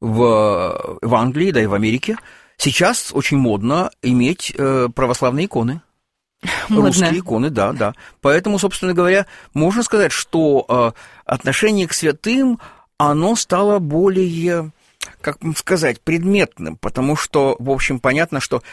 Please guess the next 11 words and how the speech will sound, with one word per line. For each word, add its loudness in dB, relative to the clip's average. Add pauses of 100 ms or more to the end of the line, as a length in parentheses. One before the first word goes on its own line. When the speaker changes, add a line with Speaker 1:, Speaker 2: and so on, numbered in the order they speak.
(160)
Speaker 1:
да, 4
кстати, 0
у 2
англикан 0
ведь, -6
э, 2
как, -2
э, 0 (760)
храмы 0
древние, 2
которые 0